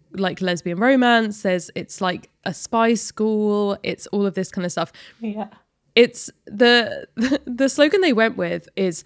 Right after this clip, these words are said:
Speaker 1: "They're crime-fighting hotties with killer bodies."
Speaker 2: <laughs>
Speaker 1: What? What in the Jennifer's body is going on here?
Speaker 2: <laughs> Who are their bodies going to kill?
Speaker 1: Lesbians.
Speaker 2: Yeah,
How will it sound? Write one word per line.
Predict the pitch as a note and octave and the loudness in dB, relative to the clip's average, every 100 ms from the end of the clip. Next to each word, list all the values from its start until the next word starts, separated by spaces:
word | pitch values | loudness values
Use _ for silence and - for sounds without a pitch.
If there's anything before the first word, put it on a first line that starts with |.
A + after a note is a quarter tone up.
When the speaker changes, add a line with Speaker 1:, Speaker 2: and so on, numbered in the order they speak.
| _ _ - | _ _ 2
Speaker 1:
"They're | B3 | 2
crime-fighting | B3 - C4+ D4 D4 B3+ A#3+ B3 G#3+ | 4 4 6 6 4 2 2 2 0
hotties | A#3+ A#3+ A3 F3 F3 | -2 0 0 0 0
with | G3 F#3 | -2 -4
killer | - A#3 A3 | -4 0 0
bodies." | G3+ G3 F3+ E3 D#3+ F3 - - | 2 0 0 -2 -4 -4 -6 -10
Speaker 2:
<laughs> | - - C5 - - G#4 - _ _ _ _ _ _ _ _ _ _ _ _ _ _ - - - - | -16 -2 0 0 -4 -6 -8 _ _ _ _ _ _ _ _ _ _ _ _ _ _ -18 -18 -18 -4
Speaker 1:
What? | G#3+ A3 C4 - C#4 D4 - - | 4 6 6 2 -4 -4 -8 -14
What | - G#3 D4+ G#4 C#4+ | -4 6 8 8 6
in | D#4 | 6
the | D4+ | 6
Jennifer's | B3+ A#3+ A#3 A3+ | 6 4 2 0
body | G3 F#3 E3 E3 | 0 2 0 0
is | G3 A#3 | 0 2
going | G#3 F#3+ F#3 | 4 6 4
on | F3 | 2
here? | G3 E3 E3+ - | 0 -2 -6 -2
Speaker 2:
<laughs> | |
Who | G#3+ A3 B3 | 2 4 4
are | A3+ | 2
their | G3+ | 0
bodies | F#3 F3+ F#3 D#3+ | 2 0 0 -2
going | - E3 D#3+ | -4 -4 -4
to | - | -8
kill? | - F#3 A#3 A#3+ - - _ - | -8 -2 -2 -2 -6 -12 _ -4
Speaker 1:
Lesbians. | G3+ F#3+ E3+ D#3 C3+ - F#3+ F3 | -2 0 -2 -4 -6 -10 -12 -10
Speaker 2:
Yeah, | G3+ G3+ | -8 -8